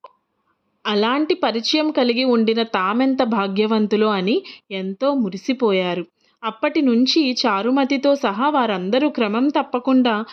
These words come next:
ప్రతి సంవత్సరం ఈ పూజ చేస్తూ పుత్ర పౌత్రాబ్ది వృద్ధి కలిగి ధన కనక వస్తు వాహనములు కలిగి సుఖ సంతోషాలతో ఉన్నారు. కావున ఓ పార్వతి, ఈ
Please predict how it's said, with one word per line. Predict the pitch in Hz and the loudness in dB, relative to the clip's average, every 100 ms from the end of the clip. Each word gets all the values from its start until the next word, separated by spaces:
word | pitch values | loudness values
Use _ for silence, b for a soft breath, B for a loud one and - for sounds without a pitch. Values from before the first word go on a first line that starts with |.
| B B - | B B -10
ప్రతి | 208 202 330 | -8 -2 -2
సంవత్సరం | 349 311 277 269 277 277 | -2 -2 -2 -4 -6 -6
ఈ | - 262 | -2 -4
పూజ | 254 220 208 254 254 | -4 -6 -4 -2 0
చేస్తూ | 208 196 - 440 B B _ 254 | -2 -2 -4 -4 B B _ -12
పుత్ర | 247 339 403 | -12 -6 -4
పౌత్రాబ్ది | 349 233 233 277 285 254 277 | 0 0 -2 -2 -2 -2 -4
వృద్ధి | 233 220 190 | -2 -4 -4
కలిగి | 247 226 214 208 220 233 B B - | -2 -2 -2 -2 -2 -4 B B -14
ధన | 220 269 | -8 -6
కనక | 381 302 247 294 | -4 -2 -2 -2
వస్తు | 269 202 - | -2 -2 -6
వాహనములు | 277 214 196 240 247 247 240 | -4 -2 -2 0 2 2 2
కలిగి | 214 190 233 440 B B _ | 0 0 0 -2 B B _
సుఖ | 240 233 | -8 -4
సంతోషాలతో | 285 370 349 339 320 285 233 202 240 | -2 -2 0 0 0 0 0 0 0
ఉన్నారు. | 240 190 180 180 - b _ _ | 2 0 -2 -6 -10 b _ _
కావున | 233 220 339 359 240 247 | -6 -4 -2 0 0 0
ఓ | 240 | -2
పార్వతి, | 233 214 180 180 185 262 453 B B - | -2 -2 -4 -6 -4 -2 -2 B B -6
ఈ | 339 | -2